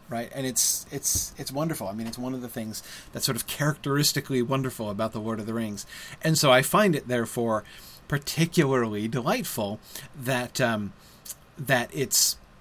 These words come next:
in this, that it's kind of this deep in the fabric of the story, right? That to me is just, just totally, uh, totally fascinating. Um, yeah, Nancy says he does a lot of putting things in and then taking them out again.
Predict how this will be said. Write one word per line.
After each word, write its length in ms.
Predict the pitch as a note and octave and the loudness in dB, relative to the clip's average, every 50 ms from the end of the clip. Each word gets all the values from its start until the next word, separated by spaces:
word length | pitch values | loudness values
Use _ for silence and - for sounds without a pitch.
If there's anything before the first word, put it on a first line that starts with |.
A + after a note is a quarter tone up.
| - - - - - - - - | -20 -20 -20 -20 -20 -16 -4 0
in 160 | F#3+ D#3 D3+ | 4 4 6
this, 360 | D3 D#3 D3 - - - - - | 6 6 4 6 6 4 4 2
that 280 | - D3+ C#3+ C#3+ C3+ | 0 2 4 4 4
it's 180 | C3 C3+ - - | 4 2 0 -2
kind 220 | - - - C#3 | -2 -2 0 0
of 140 | C3+ B2+ A#2+ | 0 0 0
this 180 | C3 C3+ B2 A#2 | 0 -2 -2 -2
deep 340 | A#2 A#2 D3 D#3 D3+ D3 - | -2 0 0 0 0 0 0
in 120 | A#2 A2+ | -2 -2
the 60 | A2 | -2
fabric 580 | - - - D3+ E3+ D3+ - - - - - - - - - - - - | -2 -4 -4 -4 -4 -4 -6 -8 -10 -12 -14 -16 -18 -20 -20 -20 -14 -8
of 180 | - C#3 A#2+ A#2 | -6 -6 -4 -2
the 80 | C#3+ | -2
story, 440 | D3 - - E3+ E3 C3+ - - - - - - | 0 0 0 0 -2 -4 -6 -10 -14 -16 -12 -10
right? 180 | A2+ A#2+ A#2 | -8 -6 -4
That 200 | - B2 B2 B2 | -2 -4 -4 -4
to 80 | - C3 | -4 -4
me 160 | A#2 A2 G#2 | -4 -2 -4
is 100 | G2+ G2 | -6 -8
just, 220 | - - - - - - - - | -8 -8 -8 -8 -10 -12 -12 -6
just 220 | - A#2 - - | -4 -4 -4 -4
totally, 500 | - A#2+ A2+ G#2+ G2+ G2+ F#2+ F#2 F#2+ F#2 | -4 -6 -6 -4 -4 -4 -6 -6 -6 -6
uh, 140 | - - - - - - - - - - - - | -8 -8 -10 -14 -16 -20 -20 -20 -20 -20 -18 -10
totally 340 | - C#3 A#2 G#2+ G#2 G2+ G2 | -4 -4 -2 -2 -2 -4 -6
fascinating. 640 | G2 - F#2+ G2 G2+ - - F#2+ F2+ - - - - - - - - - - - - - - - - | -6 -8 -8 -8 -8 -8 -10 -10 -10 -12 -14 -16 -18 -20 -20 -20 -18 -18 -18 -18 -18 -20 -12 -6 -2
Um, 360 | B2+ A#2 G#2+ G2 F#2+ F#2+ F#2+ - - - - - - - - - - - - - - - - - - - - - - - - - - - - | 0 0 0 0 -2 -6 -10 -14 -20 -20 -20 -20 -20 -20 -20 -20 -20 -20 -20 -20 -20 -16 -12 -12 -12 -12 -14 -20 -20 -20 -20 -20 -10 -4 0
yeah, 280 | F3+ D#3+ D#3+ C#3+ C3 - | 4 4 4 4 2 0
Nancy 320 | F3 F3 D3+ D3+ D3+ D3 C#3 | 0 2 2 2 2 0 0
says 200 | - C#3+ B2+ B2+ | -2 -2 -2 -4
he 80 | B2 | -4
does 200 | A2+ - C3+ C#3+ | -2 0 0 0
a 60 | C3+ | 2
lot 140 | B2+ B2 B2+ | 2 0 0
of 100 | C3 - | 0 -2
putting 280 | - D#3+ C#3 C3+ C3+ C3+ | -2 0 0 0 0 -2
things 280 | - C3+ C3 C3+ A#2+ | -2 -2 -2 -2 0
in 120 | C3 B2 A#2+ | 0 0 0
and 100 | A#2+ A2+ | 2 2
then 120 | A2+ A2+ | 0 0
taking 320 | A2+ - B2 A#2 - B2 A2+ | 0 -2 -2 -2 0 0 0
them 140 | A2 G#2+ | 0 0
out 200 | A2 A2+ A#2+ B2+ | 0 0 -2 -2
again. 340 | C#3 B2+ - G2 F2+ F2+ F2 | -2 -4 -4 -4 -4 -6 -6